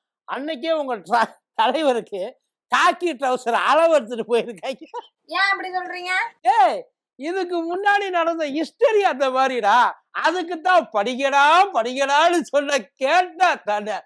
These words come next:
Speaker 1: மாநாடு, மாநாடா போனீங்கன்னா எப்படி மண்டையில இதெல்லாம் ஏறும்? இது ஒரு வரலாறு தம்பி. ஐந்நூறு வருஷத்துக்கு முன்னாடி நடந்த வரலாறுலாம் கிடையாது.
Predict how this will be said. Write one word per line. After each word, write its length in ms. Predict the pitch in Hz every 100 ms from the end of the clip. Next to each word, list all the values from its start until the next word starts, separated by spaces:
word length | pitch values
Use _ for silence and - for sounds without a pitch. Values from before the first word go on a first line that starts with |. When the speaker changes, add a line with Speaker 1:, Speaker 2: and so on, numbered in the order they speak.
| _ _
Speaker 1:
மாநாடு, 640 | - 247 320 359 349 339 330
மாநாடா 440 | 349 359 370 381 349
போனீங்கன்னா 320 | 339 339 392
எப்படி 360 | 320 330 392 381
மண்டையில 480 | 339 320 349 339
இதெல்லாம் 260 | 311 294 311
ஏறும்? 380 | 277 269 240 156 _ _ _ _ _ _
இது 240 | 214 254
ஒரு 180 | 233 214
வரலாறு 540 | 214 277 349 320 233
தம்பி. 540 | 196 180 180 208 269 - _ _ _
ஐந்நூறு 520 | - 320 392 381 370
வருஷத்துக்கு 460 | 349 339 370 339 330
முன்னாடி 320 | 320 320 320
நடந்த 280 | 320 311 311
வரலாறுலாம் 520 | 302 320 311 302 302
கிடையாது. 720 | 277 269 269 269 247 196 -